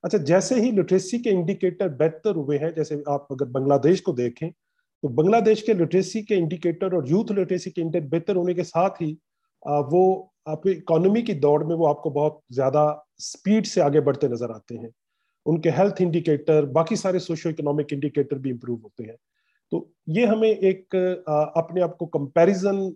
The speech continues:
में अगर हम रख के देखें तो हमारे अगर इस वक्त मुल्क के सोशियो डेवलपमेंट हमारी जो है वो situation ठीक नहीं है, तो मैं समझता हूँ कि उसमें एक बुनियादी element missing है, उसके foundational element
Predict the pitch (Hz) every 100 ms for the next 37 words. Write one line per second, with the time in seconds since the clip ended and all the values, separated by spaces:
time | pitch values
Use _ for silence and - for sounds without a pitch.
0 | - 156 156 160 160 156 151 160 160 185
1 | 143 143 185 180 156 151 175 175 165 165
2 | _ _ _ _ _ - 151 185 180 185
3 | 185 - 175 175 147 139 165 - - 175
4 | 165 - 160 - 180 139 127 156 170 175
5 | 160 - - - 143 143 165 156 160 _
6 | 143 147 156 156 151 156 160 156 160 -
7 | 190 185 208 202 151 - _ _ _ 156
8 | 160 165 180 180 196 180 165 175 170 147
9 | 135 135 160 175 208 156 160 156 - 123
10 | 151 156 190 165 160 160 147 139 131 165
11 | 185 226 196 151 156 151